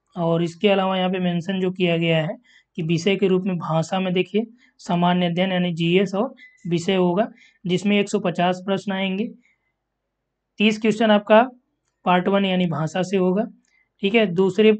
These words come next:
पार्ट में आपका चालीस क्वेश्चन होगा और जो सब्जेक्ट का होगा अस्सी क्वेश्चन, टोटल आपका कितना, एक सौ पचास हो जाएगा, ठीक है। ये सभी के लिए हैं, तीन पार्ट होंगे,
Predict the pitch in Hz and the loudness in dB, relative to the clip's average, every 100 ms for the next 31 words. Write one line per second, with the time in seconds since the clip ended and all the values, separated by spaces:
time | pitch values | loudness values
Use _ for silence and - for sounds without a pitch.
0 | - 190 190 202 202 185 196 185 170 180 | 2 0 0 0 -2 -2 -4 -4 -4 -4
1 | 185 196 185 208 208 220 233 190 185 185 | -4 -4 -2 0 0 0 0 -2 -4 -6
2 | 170 202 202 - 185 175 240 - - - | -4 -4 -4 -2 0 0 -2 -4 -20 -18
3 | - 170 - 196 202 190 220 214 185 190 | -8 -6 -4 0 0 0 -2 -2 -2 0
4 | 190 180 180 175 170 190 175 175 220 277 | 0 0 -2 -6 -8 -4 -4 -4 -6 -8
5 | - _ - 165 170 175 190 185 185 185 | -12 _ -14 -6 -4 -2 -2 2 4 2
6 | 220 - _ - 196 196 185 180 175 185 | 0 -8 _ -4 0 0 0 -2 -2 0
7 | 185 190 196 - 180 185 185 180 165 180 | 0 0 -4 -4 -4 0 0 0 0 -2
8 | 208 | -2